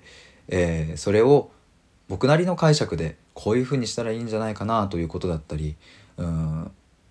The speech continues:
いろいろそこはですね、もう母も泣きながら、僕も泣きながら話していたこともあったり、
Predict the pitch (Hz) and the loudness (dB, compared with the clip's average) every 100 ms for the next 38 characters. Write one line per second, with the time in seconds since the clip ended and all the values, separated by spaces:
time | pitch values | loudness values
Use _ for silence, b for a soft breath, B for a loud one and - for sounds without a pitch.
0 | - 90 117 110 107 104 104 110 101 82 | -6 0 4 6 4 4 2 4 2 2
1 | - 98 95 87 90 87 107 - 107 95 | -2 2 2 0 -4 -4 -4 -2 2 2
2 | 90 82 85 92 92 90 90 101 90 80 | 2 -2 -2 -2 0 0 -2 -2 -2 -2
3 | 78 120 127 127 113 123 123 90 85 85 | 0 2 4 4 2 -2 -2 -4 -4 -4
4 | 85 80 87 - 82 87 78 | -4 -4 -6 -6 -4 -2 -4